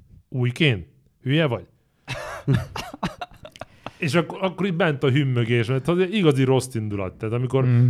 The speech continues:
Speaker 1: amikor süt, és most, most volt egy, egy Auris, hibrid Auris, az volt a legutolsó, ott fejeztük be az állap-, a, a márka szerint rohangálást, mondtuk, hogy ez az utolsó volt. A telep előtt konkrétan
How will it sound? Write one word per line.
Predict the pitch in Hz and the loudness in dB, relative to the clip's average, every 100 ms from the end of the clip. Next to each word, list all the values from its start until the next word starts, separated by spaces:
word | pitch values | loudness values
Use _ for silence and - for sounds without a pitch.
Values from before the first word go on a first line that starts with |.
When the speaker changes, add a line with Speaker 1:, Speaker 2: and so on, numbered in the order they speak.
| 113 | 2
Speaker 1:
amikor | 113 113 127 | -2 0 0
süt, | - 123 104 104 104 131 | 2 0 -2 -8 -12 -8
és | 165 - | -6 -6
most, | 135 - - - - | -6 -10 -14 -20 -10
most | 123 - 147 143 131 | -10 -4 -4 -4 2
volt | 135 143 123 | 4 4 4
egy, | 110 120 - _ _ _ _ | -2 -4 -14 _ _ _ _
egy | - 113 | -6 2
Auris, | 120 110 98 90 - - | 2 2 0 -4 -10 -6
hibrid | 123 107 104 | -2 0 0
Auris, | 98 92 87 - - _ - | -2 -4 -8 -12 -20 _ -10
az | 120 | -4
volt | 110 104 | -4 -2
a | |
legutolsó, | 117 107 104 113 107 127 | -2 -2 0 0 0 0
ott | 123 | 0
fejeztük | - 110 98 - 101 | -2 -4 -4 -4 -4
be | 98 | -2
az | 98 | -2
állap-, | 95 95 | -4 -6
a, | 110 101 95 - - - _ | -4 -4 -6 -12 -20 -20 _
a | 110 | -4
márka | 104 98 101 | -4 -2 -4
szerint | - 98 | -4 -2
rohangálást, | 98 101 98 95 95 92 - | -2 -2 -2 -4 -4 -6 -8
mondtuk, | 104 98 | -10 -6
hogy | 101 | -6
ez | 98 | -6
az | 90 | -8
utolsó | 95 90 87 101 | -10 -8 -6 -6
volt. | 87 87 - _ _ _ _ _ _ _ _ _ _ _ _ _ _ _ _ _ _ | -8 -12 -16 _ _ _ _ _ _ _ _ _ _ _ _ _ _ _ _ _ _
A | - 131 | -8 -4
telep | 147 135 107 | 0 2 0
előtt | 104 98 113 120 | -4 -2 -2 -4
konkrétan | - 98 87 98 90 104 107 | -8 -6 -6 -6 -6 -6 -6